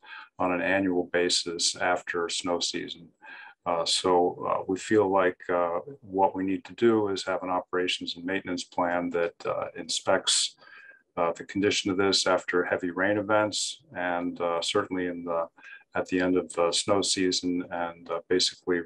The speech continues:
repair as necessary, uh, to maintain that, that, uh, the slopes there for drainage off to the north,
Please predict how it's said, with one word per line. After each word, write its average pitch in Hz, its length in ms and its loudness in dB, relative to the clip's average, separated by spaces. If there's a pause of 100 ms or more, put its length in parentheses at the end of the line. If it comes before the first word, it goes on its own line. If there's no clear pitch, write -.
repair 87 480 2
as 87 260 -2
necessary, 87 760 -2 (560)
uh, 87 240 -6
to 92 100 -2
maintain 90 720 0
that, 85 280 0 (180)
that, 85 260 -2 (120)
uh, - 200 -4 (560)
the 107 80 -2
slopes - 520 4
there 95 320 4
for 90 460 2
drainage 92 400 -2
off 92 220 4
to 90 100 -2
the 85 100 -12
north, 90 420 -2